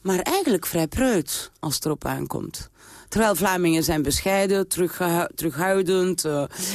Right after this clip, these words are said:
een beetje verlegen. Maar nul probleem als je zegt, "Wil je even een orgasme spelen of uit de kleren gaan?" of zo. Dus het is heel raar. Je hebt te-,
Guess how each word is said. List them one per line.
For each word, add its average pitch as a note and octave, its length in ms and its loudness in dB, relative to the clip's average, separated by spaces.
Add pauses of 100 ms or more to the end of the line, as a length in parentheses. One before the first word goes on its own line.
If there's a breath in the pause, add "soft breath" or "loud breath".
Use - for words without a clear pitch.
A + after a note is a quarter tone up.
(120)
een - 120 -4
beetje B2+ 500 0
verlegen. G3+ 840 2 (580 loud breath)
Maar B2 440 -4 (160)
nul E3+ 320 4
probleem G#3+ 520 0
als G3 160 0
je F3+ 80 -4
zegt, E3 240 -2
"Wil F3 100 2
je E3 160 2
even D#3 300 0
een D#3 140 0
orgasme D3+ 440 -2
spelen D3 420 0
of - 120 -8
uit D3 180 -2
de D3+ 80 -2
kleren C#3+ 360 0
gaan?" C#3+ 260 -2
of C#3 100 -2
zo. C3 240 -2 (400 loud breath)
Dus A#3+ 220 2
het - 140 -2
is E4+ 100 4
heel G4+ 180 2
raar. G#3 520 0 (380 loud breath)
Je G#3 80 0
hebt - 320 -2 (180)
te-, C4+ 140 2